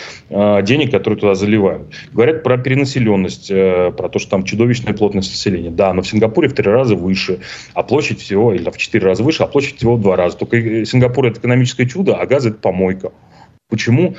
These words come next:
Ну, наверное, люди не те у власти, наверное, люди не те эту власть выбрали.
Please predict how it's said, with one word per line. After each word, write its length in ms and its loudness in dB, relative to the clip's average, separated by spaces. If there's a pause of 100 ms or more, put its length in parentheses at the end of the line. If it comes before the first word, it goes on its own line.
(140)
Ну, 80 2
наверное, 320 4
люди 220 0
не 160 2
те 100 0
у 140 2
власти, 320 0
наверное, 300 0
люди 120 -2
не 140 4
те 140 0
эту 120 -4
власть 300 -2
выбрали. 480 -2